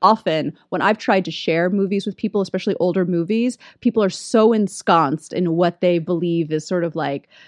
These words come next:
you know, kind of realistic acting now, or, like, the way that they perceive relationships now, and sort of having this kind of worldview that they then thrust on every movie from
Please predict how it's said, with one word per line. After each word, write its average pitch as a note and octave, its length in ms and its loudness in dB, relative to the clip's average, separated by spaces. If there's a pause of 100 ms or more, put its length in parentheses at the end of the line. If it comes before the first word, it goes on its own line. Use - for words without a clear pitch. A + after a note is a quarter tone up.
(180)
you C#4 120 2
know, G#3 100 2
kind E3+ 180 -4
of D3+ 120 -8
realistic E3+ 440 -2
acting F3+ 360 -2
now, B3+ 360 4
or, F3 220 2
like, D#3 220 0
the E3+ 80 0
way E3+ 120 2
that E3 120 -2
they E3+ 80 2
perceive F3 360 -4
relationships E3 560 -4
now, B3+ 380 4
and F#3 180 0
sort G3+ 140 0
of F3 160 0 (220)
having G#3 300 2
this F3+ 120 0
kind F#3+ 240 0
of E3+ 80 -6
worldview F3+ 400 0
that F3 160 0
they F3+ 80 4
then E3+ 240 0
thrust F3+ 420 -2
on E3+ 160 -2 (120)
every F#3 260 2
movie F3+ 340 0
from E3+ 220 -2